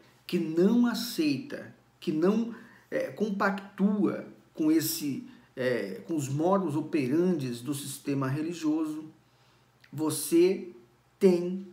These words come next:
que nos ajudar a compartilhar os nossos vídeos, tá bom? A mostrar para outras pessoas, a divulgar o canal, a ajudar o canal.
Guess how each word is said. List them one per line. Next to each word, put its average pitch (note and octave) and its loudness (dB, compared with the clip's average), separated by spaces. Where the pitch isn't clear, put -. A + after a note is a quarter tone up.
que G3+ -2
nos E3 -2
ajudar C#3 -6
a C3+ -8
compartilhar D3 0
os C3+ 0
nossos A#2 -8
vídeos, B2+ -8
tá G2+ -10
bom? D#3 -2
A C3+ 0
mostrar E3 0
para C3 -2
outras C3 -4
pessoas, - -6
a C#3+ -2
divulgar D#3 0
o E3+ 0
canal, B2+ -6
a C3 2
ajudar E3+ 2
o F3 4
canal. A#2+ -6